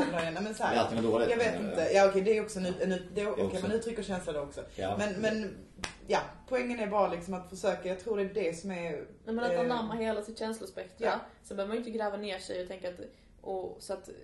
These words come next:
Speaker 3: och inte försöka jobba uppåt.
Speaker 1: Nej,
Speaker 3: Man ska
Speaker 1: nej,
Speaker 3: alltid
Speaker 1: absolut.
Speaker 3: jobba
Speaker 1: Ja, ja,
Speaker 3: uppåt,
Speaker 1: absolut.
Speaker 3: men det kan bli lättare ifall man är öppen med det.
Speaker 1: Precis, absolut. Det tror jag definitivt. Ehm,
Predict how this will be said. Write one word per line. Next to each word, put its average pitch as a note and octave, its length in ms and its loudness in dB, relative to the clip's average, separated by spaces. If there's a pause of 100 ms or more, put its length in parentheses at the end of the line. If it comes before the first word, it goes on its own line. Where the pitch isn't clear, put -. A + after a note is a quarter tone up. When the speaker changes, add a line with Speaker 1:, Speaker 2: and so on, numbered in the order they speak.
(100)
Speaker 3:
och G3+ 140 -6
inte G#3 280 -8
försöka G3+ 240 -8
jobba G3 320 -2
uppåt. - 360 0
Speaker 1:
Nej, G3 140 0
Speaker 3:
Man G#3+ 80 4
ska G#3+ 120 0
Speaker 1:
nej, - 20 8
Speaker 3:
alltid A#3 320 4
Speaker 1:
absolut. A3+ 140 6
Speaker 3:
jobba C4 60 10
Speaker 1:
Ja, G#3 140 8
ja, F#3+ 60 8
Speaker 3:
uppåt, F3+ 120 2
Speaker 1:
absolut. A3 220 -4
Speaker 3:
men A3 80 4
det A3+ 120 8
kan A3+ 140 0
bli G#3 100 -4
lättare G#3+ 380 -2
ifall F3 180 -6
man F3+ 120 -6
är A#3+ 60 -2
öppen B3 220 -8
med E3+ 120 -10
det. - 120 -12 (100)
Speaker 1:
Precis, G3+ 380 -2
absolut. - 480 -8
Det F#3 80 -6
tror F3+ 180 -2
jag E3 280 -2 (120)
definitivt. F3 580 -8 (600)
Ehm, D3+ 520 -6